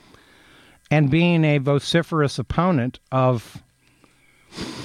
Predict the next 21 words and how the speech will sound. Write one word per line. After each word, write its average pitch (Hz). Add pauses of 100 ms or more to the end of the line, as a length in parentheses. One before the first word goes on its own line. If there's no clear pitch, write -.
(1040)
the 147
Republican 156
policy 175
agenda 117
that 117
we, 120
uh, 117 (760)
have 131
seen. 135 (920)
It's 143
interesting 151
that, 135
uh, 127
just 151
last 123
week, 131
I 110
believe 120
it 104
was 92
Tuesday, 120